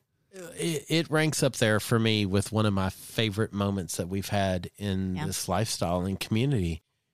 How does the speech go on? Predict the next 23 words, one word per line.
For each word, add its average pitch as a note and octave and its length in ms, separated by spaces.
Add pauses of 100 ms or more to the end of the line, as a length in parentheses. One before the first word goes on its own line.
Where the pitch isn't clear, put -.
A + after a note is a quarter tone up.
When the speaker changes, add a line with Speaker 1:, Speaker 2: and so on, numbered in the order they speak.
Speaker 1:
in A2+ 200
that G#2 280 (640)
it's C3+ 240
one B2 160
of A2+ 80
the A2+ 100
rare A2 460
moments G#2+ 760 (100)
that G#2+ 380
I G3 120
feel A2+ 200
like G2+ 160
I A2+ 180
was A#2+ 200
in G2+ 100
complete - 520
control F#2 720 (460)
and A#2+ 220
Angela A#2 380
trusted A#2 520
me G2 200
to G#2 760
not G#2 300